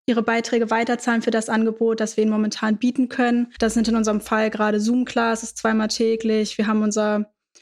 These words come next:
ja, fast komplettes Equipment verliehen. Wir schreiben Trainingspläne.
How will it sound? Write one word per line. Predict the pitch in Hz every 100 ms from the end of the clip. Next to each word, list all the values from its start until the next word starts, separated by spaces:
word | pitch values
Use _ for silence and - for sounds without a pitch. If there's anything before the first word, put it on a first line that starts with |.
| _ -
ja, | 220
fast | 214 233 220
komplettes | 233 220 233 226 233
Equipment | - 269 269 240
verliehen. | - 233 233 233 226
Wir | 214
schreiben | 233 226
Trainingspläne. | 233 226 220 220 - 220 220 214 214